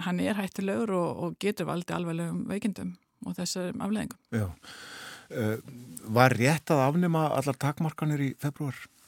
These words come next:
Speaker 1: Það var ákvörðun sem var tekin þá af stjórnvöldum. Eh, smit voru mjög útbreidd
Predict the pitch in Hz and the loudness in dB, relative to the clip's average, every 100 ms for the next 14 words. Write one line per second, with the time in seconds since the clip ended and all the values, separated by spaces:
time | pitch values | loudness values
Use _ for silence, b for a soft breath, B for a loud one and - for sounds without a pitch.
0 | - _ _ _ _ _ B B B B | -20 _ _ _ _ _ B B B B
1 | B B B B - 190 202 208 214 226 | B B B B 2 4 6 6 6 4
2 | 214 208 233 233 240 220 220 247 - _ | 4 2 4 4 4 2 2 0 -6 _
3 | 190 190 214 220 226 220 226 226 b b | -6 0 2 2 2 2 0 -2 b b
4 | b b b - 175 160 156 156 151 - | b b b -4 0 2 2 0 -2 -4
5 | - 196 190 208 208 190 180 208 220 226 | -4 0 0 2 0 2 2 2 0 -2
6 | - - - | -4 -8 -10